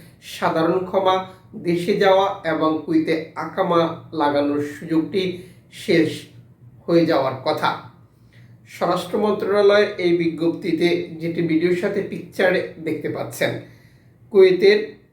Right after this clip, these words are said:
কানুন সময়সীমা তিরিশে জুন পর্যন্ত বর্ধিত করা হলো। মানে, সতেরোই জুনের যে সীমা ছিল, সেটি পরিবর্তন করে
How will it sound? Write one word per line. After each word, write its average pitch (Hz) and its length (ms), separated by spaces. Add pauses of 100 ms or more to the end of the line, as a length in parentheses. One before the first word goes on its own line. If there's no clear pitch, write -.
কানুন 185 580 (440)
সময়সীমা 190 1040
তিরিশে 214 640
জুন 202 340
পর্যন্ত 175 680 (420)
বর্ধিত 165 460
করা 135 260
হলো। 120 380 (320)
মানে, 151 520 (320)
সতেরোই 202 720
জুনের 202 540 (520)
যে 170 240
সীমা 180 560 (300)
ছিল, 208 300
সেটি 180 560 (220)
পরিবর্তন 175 640
করে 180 240